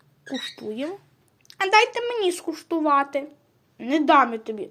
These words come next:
жирна жопа. Е,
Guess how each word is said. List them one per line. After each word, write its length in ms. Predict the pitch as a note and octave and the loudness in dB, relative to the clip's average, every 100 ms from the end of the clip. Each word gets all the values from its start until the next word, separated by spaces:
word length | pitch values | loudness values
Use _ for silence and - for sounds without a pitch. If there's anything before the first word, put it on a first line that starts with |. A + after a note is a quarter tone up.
| G#3+ | -12
жирна 420 | G#3+ G#3+ G#3 G#3+ | -10 -10 -8 -12
жопа. 500 | G#3 G3 F#3+ G#3+ B3 _ _ _ _ _ - - | -8 -8 -6 -8 -14 _ _ _ _ _ -14 -4
Е, 380 | D#4+ F4 D4 G3+ | 4 4 4 -4